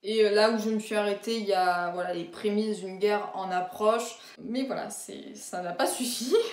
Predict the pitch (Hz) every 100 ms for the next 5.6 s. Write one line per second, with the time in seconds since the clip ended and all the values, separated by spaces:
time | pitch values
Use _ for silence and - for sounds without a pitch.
0 | 453 - - - 247 302 - - 214 233
1 | 240 285 269 277 285 247 226 226 208 208
2 | 214 214 214 214 208 247 247 - 233 -
3 | 214 214 214 214 202 208 208 - 233 233
4 | - 196 196 190 - - 190 185 190 190
5 | 185 - 190 185 190